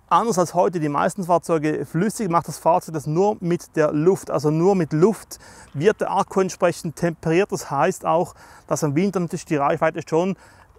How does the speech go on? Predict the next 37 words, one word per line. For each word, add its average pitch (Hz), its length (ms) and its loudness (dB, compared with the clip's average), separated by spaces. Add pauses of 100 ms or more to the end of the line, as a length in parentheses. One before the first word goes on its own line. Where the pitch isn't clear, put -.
(220)
deutlich 160 440 4
weniger 190 320 2
ist - 80 -2
als 151 80 -6
im 143 120 -2
Sommer. 214 360 0
Das 147 300 -6
ist 208 220 -4
einfach 214 280 -2
so. 208 280 2 (600)
Aber 226 400 2 (100)
ansonsten 170 640 -2
grundsätzlich 190 800 -2
vorne 196 540 -2 (280)
machen 160 460 -2
das 147 160 -4
Thema 190 580 2
mit - 140 -6
dem 139 100 -2
Frank, 131 560 -2 (440)
das 160 120 -4
hat 165 160 0
auch 160 120 -4
selbst - 340 -2
heute 196 220 0
noch 170 160 -6
längst 160 480 -2
nicht, 202 200 -6
oder 143 140 -6
längst 170 240 0
nicht 180 160 -4
jedes 175 240 0
Elektroauto 156 480 0
hat 147 160 -6
heute 170 220 0
einen 139 120 -6
Frank, 151 480 0